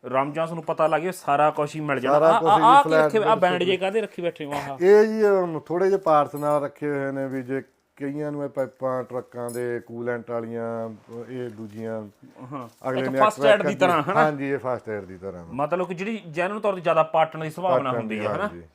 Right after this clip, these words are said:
Speaker 2: ਬਾਕੀ ਆਪਣੇ ਕੋਲ ਗਲੂ ਆ ਜਿਹੜੀ, ਉਹ ਬਹੁਤ ਘੱਟ ਸਟੋਰਾਂ ਤੇ ਮਿਲਦੀ ਹੈ ਜੀ।
Speaker 1: ਗਲੂ ਕਿਹੜੀ?
Speaker 2: ਆਹ ਐਚ ਐਸ ਸਿਕਸਟੀ ਸਿਕਸ।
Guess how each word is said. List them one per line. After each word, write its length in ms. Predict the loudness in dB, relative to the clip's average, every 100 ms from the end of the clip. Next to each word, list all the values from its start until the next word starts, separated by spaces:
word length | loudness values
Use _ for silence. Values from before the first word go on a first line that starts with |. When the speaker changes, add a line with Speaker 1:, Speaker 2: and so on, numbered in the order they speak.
| _
Speaker 2:
ਬਾਕੀ 220 | -4 -2
ਆਪਣੇ 240 | -6 -6 -6
ਕੋਲ 160 | -4
ਗਲੂ 300 | -4 -8 -4
ਆ 60 | -4
ਜਿਹੜੀ, 220 | -4 -6
ਉਹ 320 | -6 -4 -6
ਬਹੁਤ 380 | -8 -8 -8 -6 -12
ਘੱਟ 160 | -12
ਸਟੋਰਾਂ 320 | -14 -10 -10
ਤੇ 120 | -10 -12
ਮਿਲਦੀ 360 | -10 -10 -10
ਹੈ 60 | -10
ਜੀ। 60 |
Speaker 1:
ਗਲੂ 180 | -6 -6
ਕਿਹੜੀ? 260 | -4 -6 -6 _ _ -8
Speaker 2:
ਆਹ 240 | -6 -4
ਐਚ 260 | -6 -6 -12
ਐਸ 120 | -12
ਸਿਕਸਟੀ 300 | -14 -14 -18
ਸਿਕਸ। 360 | -12 -14 -14